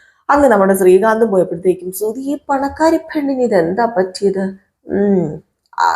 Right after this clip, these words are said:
എന്ത് പണക്കാരി, ശ്രുതിയുടെ അത്രയും പണക്കാരിയൊന്നും അല്ലല്ലോ, ആ, എന്തെങ്കിലും ആകട്ടെ," എന്നും പറഞ്ഞുകൊണ്ട് അങ്ങ് പോവാണ്. പിന്നെ കാണിക്കുന്ന സീൻ എന്ന് പറഞ്ഞാലേ നമ്മുടെ ചന്ദ്ര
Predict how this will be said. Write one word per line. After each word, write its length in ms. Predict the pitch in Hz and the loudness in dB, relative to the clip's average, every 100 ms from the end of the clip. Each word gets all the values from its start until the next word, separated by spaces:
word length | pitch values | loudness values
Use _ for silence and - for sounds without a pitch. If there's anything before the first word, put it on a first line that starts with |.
| - 156 | -2 -2
എന്ത് 220 | 123 143 | 0 2
പണക്കാരി, 420 | 147 127 - - - - _ _ | 2 2 -2 -2 -8 -20 _ _
ശ്രുതിയുടെ 640 | - - 156 151 151 170 | -4 -2 0 0 2 2
അത്രയും 300 | 170 - 147 | 0 0 0
പണക്കാരിയൊന്നും 600 | 175 - - 156 151 147 - | 0 -4 0 2 2 2 0
അല്ലല്ലോ, 340 | - 135 185 - - | 0 0 -2 -4 -4
ആ, 60 | 147 - - 165 | -4 -6 -6 -4
എന്തെങ്കിലും 420 | 160 160 160 170 | 0 0 2 2
ആകട്ടെ," 360 | 156 156 151 151 - - _ | 4 2 0 -4 -6 -20 _
എന്നും 180 | 302 277 | -2 2
പറഞ്ഞുകൊണ്ട് 360 | 214 196 202 202 | 2 4 2 2
അങ്ങ് 180 | 196 196 | 2 2
പോവാണ്. 360 | 156 160 151 - - _ _ _ _ _ _ _ | 2 2 0 -6 -18 _ _ _ _ _ _ _
പിന്നെ 200 | - 147 | -6 -2
കാണിക്കുന്ന 380 | 170 185 190 196 | 0 4 4 2
സീൻ 240 | 208 196 | 2 2
എന്ന് 120 | 180 196 | 4 2
പറഞ്ഞാലേ 380 | 165 160 147 120 - _ _ | 2 2 0 -2 -10 _ _
നമ്മുടെ 320 | 175 151 170 180 226 - - - | -4 0 2 2 -2 -16 -20 -4
ചന്ദ്ര 500 | 196 156 180 233 | 0 2 2 2